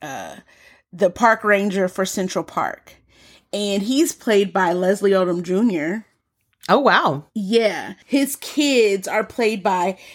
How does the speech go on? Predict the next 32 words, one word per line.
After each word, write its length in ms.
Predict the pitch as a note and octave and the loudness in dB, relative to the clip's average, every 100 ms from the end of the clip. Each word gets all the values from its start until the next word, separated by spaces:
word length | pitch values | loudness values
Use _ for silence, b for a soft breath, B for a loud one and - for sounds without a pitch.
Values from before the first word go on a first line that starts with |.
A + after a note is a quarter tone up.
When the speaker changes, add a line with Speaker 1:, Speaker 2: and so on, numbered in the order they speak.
| - | -6
Speaker 1:
now 160 | A3+ G#3 | -4 -2
I'm 220 | B3+ G#4 | -2 -4
confused 760 | - F4+ C#4 G3+ G3 G3 G3 G3+ | -2 0 0 -4 -6 -6 -8 -2
by 220 | A#3 A#3 | 2 2
this, 320 | A3+ B3+ B3+ | 2 0 0
and 140 | A#3 G3 | -2 -4
it 100 | G3+ | -2
might 340 | C4 E4+ D#4+ | 0 2 0
just 220 | B3 G3 | -2 -4
be 160 | G3 A3 | -4 -4
one 340 | F3 G3 G3 | -2 0 0
is 300 | G3 F#3 F#3 b b _ | 0 0 -4 b b _
the 100 | F3+ | -4
singing 420 | - G#3 G3 G3 | -2 -2 -2 -2
voice 300 | F#3 F#3+ F#3+ | 0 0 0
and 120 | F#3+ F3 | -2 0
one 140 | F3+ | 0
is 120 | F#3 | -2
the 60 | F3 | -4
talking 420 | - F#3 F#3 F#3+ | 0 0 0 -4
voice. 440 | G3 G#3 G#3 - - - | -4 -2 -4 -6 -6 0
Speaker 2:
Mm-hmm. 340 | F3+ E3 E3+ | 2 2 2
Speaker 1:
But 280 | G3 - - | 2 0 -2
Kristen 540 | - D#4+ - D4 C4 | 0 0 2 2 4
Bell 640 | G#3+ G3+ G3+ G#3 A3 G#3+ - | 4 4 4 4 2 -2 -4
and 280 | A3 G3 F#3+ | -2 0 2
Speaker 2:
Mm-hmm. 80 | A#3 | 0
Speaker 1:
Emmy 300 | G#3 G#3+ G#3+ | 0 0 0
Raver 380 | G#3 G3+ G3 F#3+ | 0 0 2 0
Lampin, 640 | F3+ F#3 F#3 G#3+ G#3 A3 - _ _ G3 | 0 -2 -2 -4 -4 -4 -8 _ _ 2
Speaker 2:
Mm-hmm. 60 | G#3 G3 | 2 4
Speaker 1:
Lampman 220 | A3+ A#3 | 2 0